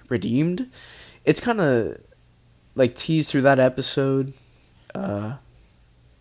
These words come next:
type thing. Uh, Ahsoka believes she could be redeemed. I personally think she could be redeemed.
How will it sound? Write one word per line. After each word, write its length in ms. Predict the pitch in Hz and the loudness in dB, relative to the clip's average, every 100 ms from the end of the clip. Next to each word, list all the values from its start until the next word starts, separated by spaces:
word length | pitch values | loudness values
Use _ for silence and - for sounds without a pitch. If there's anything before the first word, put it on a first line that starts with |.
| _ - | _ -18
type 260 | - 131 120 | -2 -2 -2
thing. 420 | - 123 120 120 - - - - - - _ - | -4 -2 -2 -4 -12 -20 -20 -20 -20 -20 _ -4
Uh, 400 | 110 101 101 98 - - - | -2 0 -2 -4 -10 -8 -4
Ahsoka 400 | - 156 156 120 | 2 2 2 2
believes 300 | 120 113 110 | 2 2 0
she 140 | 113 | -4
could 120 | 117 | -2
be 120 | 110 | -2
redeemed. 420 | 110 113 110 110 - | -2 -2 -2 -4 -4
I 180 | - 123 | 2 4
personally 400 | 135 151 123 117 | 4 -2 -2 -4
think 240 | 110 113 104 | -4 -4 -4
she 240 | - - | -8 -10
could 200 | - 117 | -8 -6
be 140 | 104 110 | -4 -4
redeemed. 520 | 113 110 110 110 | -2 -2 -4 -6